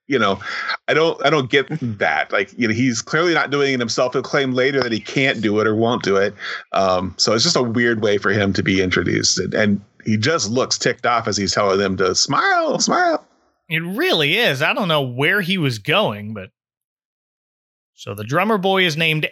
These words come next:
Speaker 2: Aaron, and his voice is former child actor Teddy Eccles,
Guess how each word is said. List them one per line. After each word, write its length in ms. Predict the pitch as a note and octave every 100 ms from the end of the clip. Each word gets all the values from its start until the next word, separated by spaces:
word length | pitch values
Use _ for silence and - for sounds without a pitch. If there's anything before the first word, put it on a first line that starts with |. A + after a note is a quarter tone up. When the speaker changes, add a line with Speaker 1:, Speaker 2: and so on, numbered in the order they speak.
| -
Speaker 2:
Aaron, 540 | F3 G3 B2+ A#2 C3
and 460 | E3 C3+ B2+ B2+ B2+
his 260 | B2 C3 A2
voice 500 | C3 E3 G3 F3+ -
is 320 | C3 C3 -
former 460 | - D#3+ G3 F#3+
child 400 | E3+ F#3 F#3 F#3 F#3
actor 520 | F3+ E3+ F#3+ F#3 F3+
Teddy 600 | - - F#3 A#3 A3 -
Eccles, 720 | F#3+ C4 C3+ F#2 F#2 G2+ -